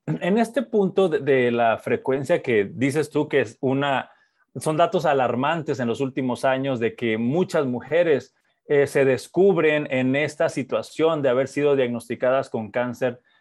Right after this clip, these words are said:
de mama, me gustaría saber cuáles serían las señales, pero por edad.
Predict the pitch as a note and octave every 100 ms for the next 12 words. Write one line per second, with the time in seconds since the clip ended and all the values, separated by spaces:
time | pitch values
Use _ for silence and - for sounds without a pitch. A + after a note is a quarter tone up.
0 | _ A#2 A#2+ C3+ C3+ C3+ C3+ _ _ _
1 | - E3 E3 F3 F3+ F#3 G3 F3 E3+ E3+
2 | E3+ - _ - F#3+ G#3 G3+ F#3+ F3 E3+
3 | D#3+ D#3+ D#3 C#3+ C#3+ C3+ C#3 C3+ C#3 C#3+
4 | D3+ E3 F3 - D3 C3+ C3 C#3 B2+ A#2
5 | A#2 C3+ C3+